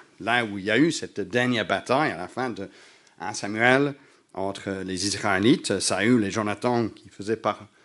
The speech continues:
partie de l'armée, et des Philistins. David, quant à lui, à ce moment-là,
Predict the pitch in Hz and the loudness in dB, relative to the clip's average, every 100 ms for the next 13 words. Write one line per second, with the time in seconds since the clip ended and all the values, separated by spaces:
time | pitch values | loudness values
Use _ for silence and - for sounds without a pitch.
0 | _ 120 - - 151 110 98 92 107 147 | _ -6 -6 -8 -4 -2 -2 -2 -2 -2
1 | 175 - - - - 170 156 151 160 151 | -4 -12 -20 -10 4 4 6 4 4 4
2 | 143 - 120 - - _ _ _ _ _ | 2 -2 -6 -8 -20 _ _ _ _ _
3 | _ _ _ _ _ - - _ - - | _ _ _ _ _ -20 -20 _ -20 -2
4 | 113 104 135 262 247 - - _ - _ | -2 6 6 8 4 -6 -14 _ -20 _
5 | - 110 - 104 131 214 113 - 101 95 | -8 -4 -2 2 6 6 4 2 -2 -4
6 | 85 87 113 208 | -6 -2 0 0